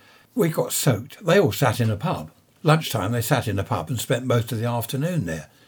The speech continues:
Well, we didn't want to do that. You know, we can do that here. I don't have to go on a coach to London to sit in the pub for the afternoon.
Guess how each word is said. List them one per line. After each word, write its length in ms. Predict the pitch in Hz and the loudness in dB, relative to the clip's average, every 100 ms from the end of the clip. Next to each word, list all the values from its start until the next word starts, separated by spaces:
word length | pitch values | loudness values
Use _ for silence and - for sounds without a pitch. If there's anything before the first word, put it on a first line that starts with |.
| _ _ _ - | _ _ _ 0
Well, 100 | 135 | 2
we 180 | 156 165 | 4 0
didn't 220 | 156 123 | 0 0
want 160 | 113 | 0
to 60 | 104 | 0
do 200 | 127 113 | 0 0
that. 280 | 120 92 139 | 0 -2 -2
You 60 | |
know, 60 | 139 | 0
we 140 | 151 | 0
can 140 | 147 143 | 2 0
do 180 | 170 151 | 0 0
that 240 | 110 104 | 0 0
here. 420 | 139 160 82 85 - _ _ | 2 2 0 -8 -16 _ _
I 100 | 139 | -4
don't 180 | 147 156 | 0 2
have 140 | 127 - | 0 0
to 100 | 127 | 2
go 120 | 123 | 2
on 100 | 113 | 2
a 60 | |
coach 400 | 101 131 123 123 - | 0 -2 -2 -2 -4
to 100 | 107 | 0
London 420 | 120 123 90 95 | 2 2 0 -4
to 80 | 107 | -6
sit 220 | - 117 | -2 -2
in 100 | 104 | 0
the 80 | 95 | -2
pub 300 | 120 120 - | 0 -2 -2
for 80 | 87 | -6
the 100 | 82 | -4
afternoon. 600 | 80 - 85 85 107 | -4 -6 -6 -6 -6